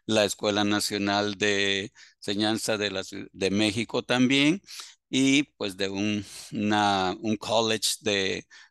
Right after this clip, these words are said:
de Nueva York, entre otros. Eh, pues, eh, como ven, pues, origi-, soy salvadoreño y español es en-, nativo,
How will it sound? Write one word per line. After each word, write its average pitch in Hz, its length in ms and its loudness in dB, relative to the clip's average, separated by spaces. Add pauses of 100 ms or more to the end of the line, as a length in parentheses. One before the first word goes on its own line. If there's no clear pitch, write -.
(100)
de 101 260 -2
Nueva 90 300 -2
York, 98 340 -2 (100)
entre 92 420 -4
otros. 98 720 -4 (460)
Eh, 110 440 4 (220)
pues, 107 320 -2
eh, 101 280 -2 (520)
como 98 260 -4
ven, 110 340 0
pues, - 380 -10
origi-, - 340 -6 (320)
soy 104 240 2
salvadoreño 123 920 4
y 110 80 2
español 95 840 0
es 107 160 0
en-, 104 300 -2
nativo, 147 600 2